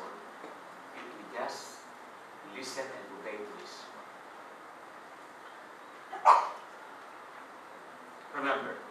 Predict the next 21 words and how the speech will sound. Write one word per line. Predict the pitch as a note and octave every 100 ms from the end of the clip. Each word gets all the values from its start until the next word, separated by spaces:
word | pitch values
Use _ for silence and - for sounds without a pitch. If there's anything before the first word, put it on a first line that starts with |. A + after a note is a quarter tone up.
| - - - - - - -
God's | F3+ G3 G3+ - - - - - - - - - - - C3+
word | C3 - - - - - - - - - - - - - - - -
the | -
Bible | D3 D3
says, | - - - C#3
with | C3+ D3+
God's | D#3 - D#3+
word, | D#3+ - - -
"Trust | D#3+ E3+ F3 - D#3+
in |
the | D3+ D3
Lord | D#3 D#3
with | C3+ C3+
all | - D3
your | D3+ D3+ D3+
heart | E3+ F3+ -
and | - - -
lean | G3+ G3+ -
not | G#3 G#3 E3+ E3
on | E3+
your | E3